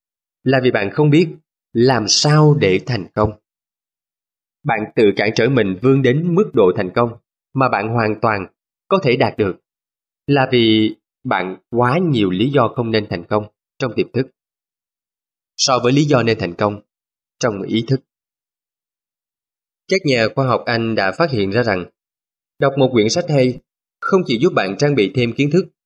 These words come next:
mà còn giúp bạn vui vẻ hơn, tự tin hơn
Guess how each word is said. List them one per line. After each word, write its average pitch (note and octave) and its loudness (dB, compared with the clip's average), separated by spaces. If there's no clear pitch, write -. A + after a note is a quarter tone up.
mà C3 0
còn B2 0
giúp F3+ 2
bạn G#2 -2
vui C3+ 2
vẻ G#2+ 2
hơn, B2 0
tự D#3+ 4
tin C#3+ 2
hơn C3+ 0